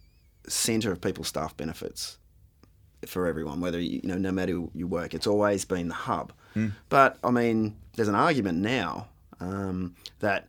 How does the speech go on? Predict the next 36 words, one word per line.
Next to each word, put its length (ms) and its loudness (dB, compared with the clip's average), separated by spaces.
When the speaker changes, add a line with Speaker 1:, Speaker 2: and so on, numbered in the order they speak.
Speaker 1:
insurance 640 2
shouldn't 340 0
be 140 -8
in 80 -4
it. 140 -2
You 140 -2
know, 60 -2
it's 120 -8
probably 240 2
cheaper 400 0
outside 440 0
these 180 -4
days 300 -4
than 120 -2
the 80 -4
group, 300 -4
uh, 280 -4
group 200 0
premiums. 500 -4
Speaker 2:
Yeah. 300 -2
Yeah, 160 8
you 180 6
Speaker 1:
And, 80 10
Speaker 2:
take 160 10
Speaker 1:
and, 160 10
Speaker 2:
comms 60 6
Speaker 1:
and 80 10
a 60 10
Speaker 2:
out, 120 10
Speaker 1:
company, 220 4
Speaker 2:
it's 180 0
pretty 180 2
Speaker 1:
well, 80 6
Speaker 2:
competitive. 420 4
Speaker 1:
and, 160 6
and 400 6